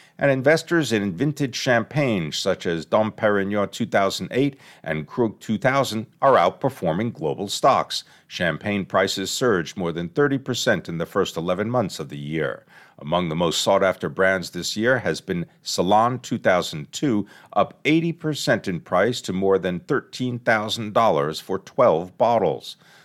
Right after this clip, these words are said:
Louis Roederer's Cristal Rosé two thousand eight costs sixty percent more,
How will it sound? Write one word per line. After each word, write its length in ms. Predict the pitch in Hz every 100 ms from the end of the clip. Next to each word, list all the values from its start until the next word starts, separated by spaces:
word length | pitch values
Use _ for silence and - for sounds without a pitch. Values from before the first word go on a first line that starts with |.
| _
Louis 260 | 80 90 85
Roederer's 580 | 80 87 78 78 76 -
Cristal 500 | - 104 - 90 87
Rosé 500 | 85 80 92 107 95
two 180 | -
thousand 380 | 98 90 85 107 -
eight 220 | 127 -
costs 440 | - 98 - -
sixty 480 | - - 170 - 107
percent 460 | - 87 - 76 -
more, 360 | 90 117 110